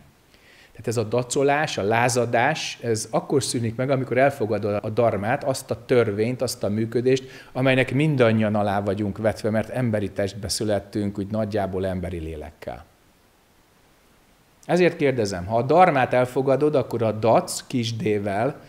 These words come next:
az meg fog szűnni egy idő után, és belesimulsz a létezés folyamatába.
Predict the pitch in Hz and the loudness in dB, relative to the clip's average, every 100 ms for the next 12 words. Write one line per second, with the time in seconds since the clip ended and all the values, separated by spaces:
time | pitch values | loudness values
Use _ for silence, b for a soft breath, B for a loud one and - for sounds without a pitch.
0 | B B 131 123 107 - 139 143 - 110 | B B -2 -2 -2 -4 -2 0 0 -2
1 | - 127 123 113 107 117 113 107 139 151 | -2 0 0 0 -2 -2 0 0 0 -2
2 | 135 110 139 143 117 127 117 113 104 - | -2 0 2 4 2 -2 0 0 -2 -2
3 | 107 107 113 123 120 117 107 107 98 - | 0 -2 -4 -2 -2 0 -2 -2 -4 -4
4 | 117 104 95 92 - 95 90 90 78 | -4 -2 -4 -6 -6 -6 -4 -6 -6